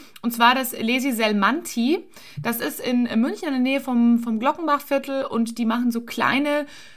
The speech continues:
türkische Teigtäschchen, die eben gefüllt sind, vegetarisch oder mit Fleisch,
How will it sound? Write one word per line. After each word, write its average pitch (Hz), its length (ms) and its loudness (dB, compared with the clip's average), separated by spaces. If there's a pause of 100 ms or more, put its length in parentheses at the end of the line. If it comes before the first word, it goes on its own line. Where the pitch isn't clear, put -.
(260)
türkische 311 800 2
Teigtäschchen, 262 760 0
die 240 120 2
eben 220 160 2
gefüllt 320 380 -2
sind, 294 160 -2
vegetarisch 233 640 0
oder 214 180 -2
mit 202 200 0
Fleisch, 269 320 4